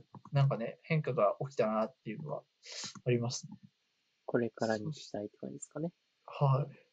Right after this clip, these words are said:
Speaker 2: それで、えっと、あとは、
Speaker 1: まあ、江村千秋。
Speaker 2: 単純に好みな。<laughs>
Speaker 1: あー、なるほどね。恩ギスネですって聞こえたけど。
Speaker 2: 遊びがちゃんとある。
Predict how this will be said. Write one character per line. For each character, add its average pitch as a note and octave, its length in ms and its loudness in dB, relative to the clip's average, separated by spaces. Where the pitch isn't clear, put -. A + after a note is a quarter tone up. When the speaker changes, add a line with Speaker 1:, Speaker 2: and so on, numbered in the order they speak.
Speaker 2:
そ C#3+ 120 0
れ C3+ 100 2
で、 D#3 240 6
え - 40 8
っ - 20 4
と、 B2 360 4
あ C#3 140 2
と A2 140 4
は、 G#2 160 4
Speaker 1:
ま D3 140 10
あ、 D#3 40 6
江 F3+ 60 4
村 D#3+ 180 6
千 A2+ 60 4
秋。 G#2+ 60 -2
Speaker 2:
単 A2 180 8
純 A2 120 4
に A2+ 60 0
好 A#2 180 10
み G#2 120 6
な。 G#2+ 100 8
<laughs> - 220 12
Speaker 1:
あ B2 540 6
ー、 - 20 0
な B2 80 2
る B2 60 4
ほ B2 120 0
ど A#2+ 120 2
ね。 C#3+ 260 6
恩 F#3+ 100 8
ギ A3 100 6
ス A3 120 4
ネ C#3 80 8
で C#3 100 6
す C3+ 60 4
っ - 20 -8
て C#3+ 80 0
聞 - 60 -8
こ C3 80 4
え - 20 4
た A#2+ 80 4
け A#2 80 -2
ど。 C#3+ 100 -8
Speaker 2:
遊 - 280 8
び A2+ 120 8
が G#2+ 140 8
ち - 100 -2
ゃ G#2 60 0
ん G#2 80 -10
と G2+ 160 4
あ G2+ 60 2
る。 F#2+ 60 -8